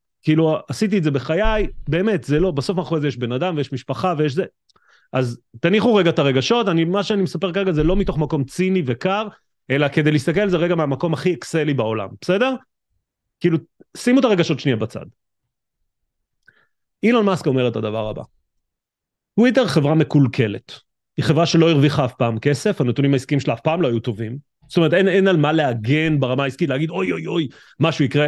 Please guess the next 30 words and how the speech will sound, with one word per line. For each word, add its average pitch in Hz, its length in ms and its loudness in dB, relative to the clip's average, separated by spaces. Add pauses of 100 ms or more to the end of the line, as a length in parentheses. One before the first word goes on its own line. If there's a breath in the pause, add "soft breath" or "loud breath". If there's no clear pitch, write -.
(120)
אין 143 180 0
מה, 107 160 -2
זו 110 100 -8
חברה 120 380 -2
מפסידה. 127 480 -2 (140)
זאת - 120 -10
אומרת, 131 260 0 (220 loud breath)
חברה 143 260 2
ש-, 151 100 -2 (400 loud breath)
איך 147 160 0
אומרים, 196 240 4
הוא 143 100 0
קנה... 156 320 0 (160)
אם, 220 180 2 (160)
אם 226 140 2
הוא 226 140 0
קנה 185 200 -2
אותה 196 160 -2
ביקר 160 380 -2
מדי, 254 280 -2
זה 180 80 0
אומר 214 160 -2
שהיא 214 160 -2
לא 233 100 -2
שווה 226 260 -4
את 233 80 -6
מה 226 100 -4
שהוא 208 140 -4
קנה. 233 220 -4
זה... 196 180 -2